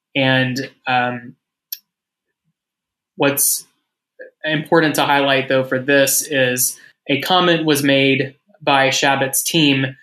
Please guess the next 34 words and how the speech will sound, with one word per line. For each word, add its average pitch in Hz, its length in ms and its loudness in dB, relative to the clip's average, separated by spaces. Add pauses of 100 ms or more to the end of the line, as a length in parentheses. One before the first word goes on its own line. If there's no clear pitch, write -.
(240)
that 143 100 2
a 135 140 2
grand 143 380 2
jury 139 340 2
had 131 260 0
found 165 720 2 (800)
Frazier 156 320 4
committed 147 400 0
felonies, 131 640 -2
which 143 180 2
is 143 140 0
not 139 240 0
true. 127 420 -6 (500)
They 139 640 2 (460)
decided 147 840 0
that 139 500 0
there 139 120 0
was 135 120 -2
enough 143 460 0
evidence 147 460 0
in 139 80 0
this 135 180 -2
case 135 440 -2
to 135 200 -4
proceed 135 360 -2
to 127 120 -4
trial, 120 540 -4
which 139 200 -4
is 135 120 -4
the 131 80 -2
nature 131 440 0
of 123 140 -8
grand 127 240 -2
jury 123 400 -4